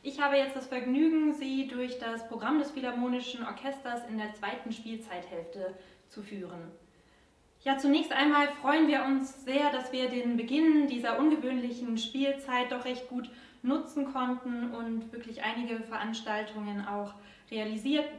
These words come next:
realisieren konnten und dass unsere Umplanungen so gut funktioniert haben. So durften wir zum Beispiel Beethovens zweihundertfünfzigsten Geburtstag noch feiern, ein Familienkonzert mit unserem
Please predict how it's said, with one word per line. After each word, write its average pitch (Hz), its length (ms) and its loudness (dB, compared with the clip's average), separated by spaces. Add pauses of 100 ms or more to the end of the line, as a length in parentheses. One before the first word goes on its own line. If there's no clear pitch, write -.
realisieren 240 720 0
konnten 240 360 -4
und 226 200 -6
dass 220 140 -6
unsere 208 320 -6
Umplanungen 220 580 -2
so 214 100 -8
gut - 180 -12
funktioniert 196 640 -6
haben. 170 240 -10 (480)
So - 100 -12
durften 277 320 2
wir 262 140 4
zum 254 160 0
Beispiel 233 440 0
Beethovens 247 600 -2
zweihundertfünfzigsten 240 1080 -2
Geburtstag 240 680 -4
noch 226 180 -6
feiern, 220 540 -2 (640)
ein 247 260 0
Familienkonzert 247 880 -2
mit 240 140 -6
unserem 226 440 -4